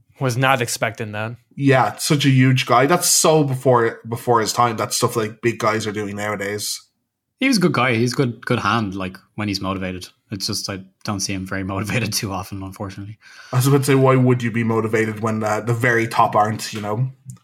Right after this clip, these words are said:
Speaker 2: After this senton, he holds a chair against Glacier's head, props it up against the ring post while he's standing there. Mortis slides out of the ring and kicks the chair into Glacier's head, and I thought it was a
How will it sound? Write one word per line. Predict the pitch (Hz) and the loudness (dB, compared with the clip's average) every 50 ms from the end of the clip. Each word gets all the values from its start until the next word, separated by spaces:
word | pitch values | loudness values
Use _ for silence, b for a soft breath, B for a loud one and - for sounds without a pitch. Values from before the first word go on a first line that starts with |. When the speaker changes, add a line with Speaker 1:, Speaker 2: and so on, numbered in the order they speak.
| _ _ - - | _ _ 0 0
Speaker 2:
After | 180 190 - 202 | 0 0 0 2
this | 202 196 180 - | 2 2 4 4
senton, | - 180 170 - 170 165 160 151 143 | 4 2 2 4 4 4 4 6 4
he | 135 | 4
holds | 131 143 160 160 160 | 6 6 4 4 4
a | 143 | 0
chair | 131 - - 143 135 135 135 | -4 0 2 4 4 4 4
against | 135 127 127 131 127 - | 4 4 2 2 2 2
Glacier's | - 139 123 123 123 - 139 127 117 110 | 4 6 6 6 4 4 4 4 4 2
head, | - - 131 131 139 151 156 - 180 - - - | 0 0 2 2 2 2 0 -2 -6 -8 -6 0
props | - 139 131 127 - - | 2 2 2 2 2 2
it | 135 | 2
up | 123 120 | 2 2
against | 127 117 120 117 - - | 2 2 2 2 2 2
the | - 123 | 2 2
ring | 120 120 | 2 2
post | 123 - 131 123 123 - | 2 4 4 4 4 4
while | 127 120 | 4 4
he's | 117 113 - | 4 4 2
standing | - 117 113 123 123 | 2 2 4 4 4
there. | 131 135 147 165 B B B B B B B B | 4 4 4 2 B B B B B B B B
Mortis | - 160 190 185 180 170 - - | 4 4 6 6 6 4 4 4
slides | - - 190 180 175 180 175 170 175 | 2 2 4 6 6 6 6 6 4
out | 170 | 2
of | 143 139 | 4 4
the | 143 | 4
ring | 143 143 151 156 143 | 4 4 4 2 0
and | 135 127 131 | -2 -2 -2
kicks | - - 165 156 - - | 0 0 0 0 0 -2
the | 139 | -2
chair | 135 - 147 135 131 | 0 2 4 4 4
into | 127 127 123 | 4 2 2
Glacier's | 127 127 123 123 - 117 | 2 2 2 2 2 2
head, | 120 123 123 120 | 2 2 2 4
and | 120 | 2
I | 117 | 2
thought | 110 120 117 - | 2 2 2 2
it | |
was | 110 117 120 | 2 2 2
a | 120 110 110 113 | 2 2 0 -2